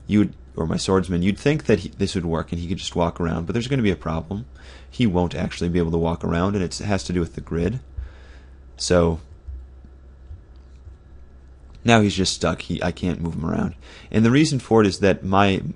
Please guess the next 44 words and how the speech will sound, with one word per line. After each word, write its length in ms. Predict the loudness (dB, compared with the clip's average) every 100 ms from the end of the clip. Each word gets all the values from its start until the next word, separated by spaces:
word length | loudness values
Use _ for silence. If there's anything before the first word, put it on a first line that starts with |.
| -10
motion 460 | -2 2 2 0 -2
system, 360 | -2 -2 -2
if 140 | -2 -4
you've 140 | -2
watched 300 | 2 2 0
these 140 | -4 0
videos 280 | 0 0
in 80 | -2
order, 380 | 0 2 2 0 -8 -16 -2
you've 200 | -2 0
seen 240 | 2 4
that 80 | 4
I 80 | 2
set 240 | 0 0
it 100 | 4
up 240 | 2 2 -12 -4
on, 300 | 0 0 0
um, 340 | -2 -2 -2 -4
a 120 | -6
grid, 380 | 0 0 0 -4 -14 _
grid-based 580 | 0 2 4 2 2 0
motion 300 | -4 -2 -6
system. 420 | -2 -2 0 -4 -4 -16 -6
And 140 | -6
so 160 | 2 2
he 160 | 4 2
has 140 | 2
to 80 | 0
be 80 | 0
aligned 380 | 2 2 2 -2
with 140 | -6
the 80 | -6
grid 260 | -4 -4
in 80 | -2
order 180 | -2 -4
to 120 | -4
be 80 | -4
able 120 | -4
to 220 | -4 -6 -8 -20 -20 -2
respond 540 | -2 0 2 2 2
to 100 | -2
my 160 | -4 -4
keyboard 540 | -4 -4 -2 -2 -4 -8
commands. 500 | -6 -6 -6 -12